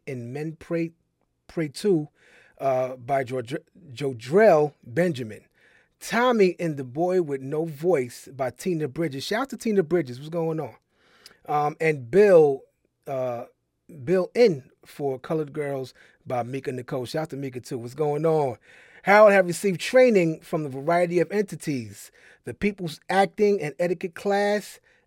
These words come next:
Actors Boot Camp Workshop, and Acting Out Studios, which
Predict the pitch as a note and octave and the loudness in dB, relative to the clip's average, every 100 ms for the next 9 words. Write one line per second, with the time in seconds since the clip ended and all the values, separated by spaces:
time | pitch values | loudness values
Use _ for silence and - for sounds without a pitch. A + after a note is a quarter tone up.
0 | - F#3+ F3+ F#3+ C#3+ A#2 F#3 A#3 - A#3+ | 0 2 4 2 2 0 0 0 2 4
1 | A#3+ A#3 A#3 - B3 B3 B3 _ - G3+ | 6 4 2 2 2 2 -2 _ -8 -4
2 | G#3 G3+ - G#3 G#3+ - A3 G#3+ - F#3 | -2 -2 -4 -4 -4 -2 -2 0 -2 -4
3 | F#3 - G#3 F#3+ F3+ E3 D3+ C#3+ - - | -4 -6 -6 -2 0 0 -2 -10 -20 -20
4 | - _ E3+ | -20 _ -2